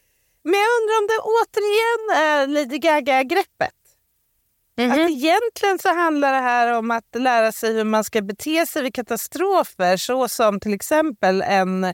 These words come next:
Speaker 1: att elförsörjningen i din stad går ner eller du drabbas av en orkan eller vad vet jag.
Speaker 2: Men de försöker
Speaker 1: Men
Speaker 2: bara
Speaker 1: så vill
Speaker 2: notcha
Speaker 1: de
Speaker 2: upp
Speaker 1: liksom
Speaker 2: den.
Speaker 1: notcha upp det och göra det lite sexigare liksom. Och då väljer man, då kör man apo-, eh, zombieapokalypstemat.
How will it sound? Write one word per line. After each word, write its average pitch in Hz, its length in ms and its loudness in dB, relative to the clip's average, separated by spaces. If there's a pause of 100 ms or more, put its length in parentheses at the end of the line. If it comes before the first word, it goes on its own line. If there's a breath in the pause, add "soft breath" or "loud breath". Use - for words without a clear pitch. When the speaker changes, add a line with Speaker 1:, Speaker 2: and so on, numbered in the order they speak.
(460)
Speaker 1:
att 214 280 0
elförsörjningen 233 1080 0
i 202 60 -2
din 214 200 -4
stad 196 600 0
går 160 120 -4
ner 165 320 -2
eller 214 300 0
du 214 140 -2
drabbas 214 400 0
av 202 80 2
en 208 160 -2
orkan 180 920 -2
eller 180 160 0
vad 185 140 2
vet 202 240 -8
jag. - 440 -2 (280)
Speaker 2:
Men 214 120 0
de 214 120 2
försöker 226 300 -2
Speaker 1:
Men 240 320 2
Speaker 2:
bara 220 100 2
Speaker 1:
så 277 60 -2
vill 330 140 0
Speaker 2:
notcha 349 100 2
Speaker 1:
de 339 40 2
Speaker 2:
upp 330 80 0
Speaker 1:
liksom 294 280 -2 (340)
Speaker 2:
den. 254 100 -4
Speaker 1:
notcha 339 300 0
upp 403 380 0
det 320 100 -6
och 311 60 -2
göra 302 160 4
det 311 60 2
lite 302 240 -6
sexigare 339 640 0
liksom. 170 460 -8 (520)
Och 247 60 -2
då 294 120 -2
väljer 320 380 2
man, 277 320 0
då 311 100 -4
kör 349 220 2
man 339 180 0
apo-, - 340 -6
eh, 233 160 2
zombieapokalypstemat. 208 1600 -2